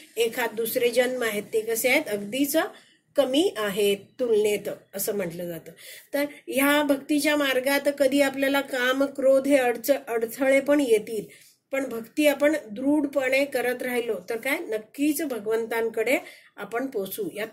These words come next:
कोणताच संशय नाहीये असं वैष्णव आचार्य आपल्याला समजवतात. <clears throat> पुढे वाचते, "असे विशुद्ध ज्ञान तो केवळ अधिकृत आध्यात्मिक गुरुकडून प्राप्त करू शकतो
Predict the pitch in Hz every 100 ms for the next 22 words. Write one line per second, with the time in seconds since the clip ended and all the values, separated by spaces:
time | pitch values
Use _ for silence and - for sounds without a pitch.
0 | - 214 208 233 285 285 - - 226 226
1 | 226 254 240 196 202 247 294 - - -
2 | 214 269 208 180 - 220 196 175 202 190
3 | 220 370 - 175 170 190 190 262 330 -
4 | - _ - 214 175 170 160 151 147 -
5 | - - - - _ - - 220 - _
6 | 247 240 233 214 - 233 214 208 269 254
7 | 233 - 277 247 285 247 262 220 196 226
8 | 240 - _ - 277 277 277 247 240 220
9 | 208 220 339 349 339 277 233 214 269 285
10 | 294 262 208 240 262 262 254 247 226 226
11 | 233 - 240 240 226 240 247 - - 262
12 | 240